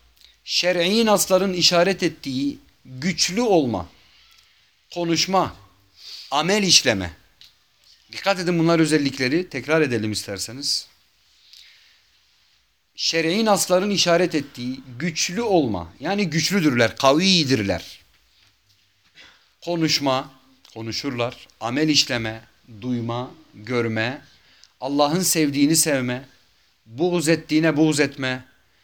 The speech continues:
bazı müminlerden utanma, zikir meclislerinde hazır olma. Yani mesela şu an böyle zikir, diyelim ki Allah'ın adının anıldığı yerlerde, ey ne yaparlar?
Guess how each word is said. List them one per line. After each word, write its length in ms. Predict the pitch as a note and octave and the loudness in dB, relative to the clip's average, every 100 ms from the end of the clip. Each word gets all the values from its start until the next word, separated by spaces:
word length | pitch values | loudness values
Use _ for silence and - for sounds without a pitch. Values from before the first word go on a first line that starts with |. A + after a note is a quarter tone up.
| _ _ | _ _
bazı 400 | A2 F3 E3 E3 | 0 0 2 2
müminlerden 760 | E3+ E3 D#3 D3+ D3 C#3 E3 | 2 2 0 2 2 4 2
utanma, 640 | D3+ C#3+ C#3+ C3 C3+ C3+ - _ _ _ _ _ _ _ _ _ _ _ | 2 0 -2 0 -2 -4 -8 _ _ _ _ _ _ _ _ _ _ _
zikir 420 | A2 C3 C3 G3 | -10 -8 -4 -2
meclislerinde 800 | F#3 F3 C#3 D3 - D3+ C#3+ D3+ | 2 2 2 0 0 0 0 2
hazır 360 | D3 C#3+ C#3+ D#3 | 2 2 4 4
olma. 440 | C3+ A#2 A#2 B2 _ _ _ _ _ _ _ _ _ _ _ _ _ _ _ _ _ _ _ - | 4 2 -2 -6 _ _ _ _ _ _ _ _ _ _ _ _ _ _ _ _ _ _ _ -18
Yani 220 | A2+ A#2+ | -10 -8
mesela 280 | A#2 A#2 G#2 | -6 -6 -6
şu 180 | C#3+ | -4
an 160 | B2 A2 | -4 -4
böyle 220 | A#2 A2 | -4 -4
zikir, 500 | G#2+ G#2+ - G#2+ A2 - - | -2 -4 -6 -14 -14 -18 -16
diyelim 240 | A#2+ G#2+ G#2 | -10 -8 -4
ki 100 | A2 | -2
Allah'ın 320 | G#2+ A2 C3 | -2 -2 -4
adının 320 | A2+ A2+ A#2+ | -8 -6 -4
anıldığı 380 | A2+ G#2+ G#2+ A#2+ | -4 -4 -4 -2
yerlerde, 680 | A#2+ G#2+ G#2 G2+ G2 C3 C#3 | 0 0 0 -2 -2 -6 -6
ey 240 | B2+ C3+ B2+ | -6 -4 -2
ne 40 | |
yaparlar? 680 | C#3+ B2+ A#2+ A#2 C#3+ C#3+ | -4 -4 -6 -6 -10 -12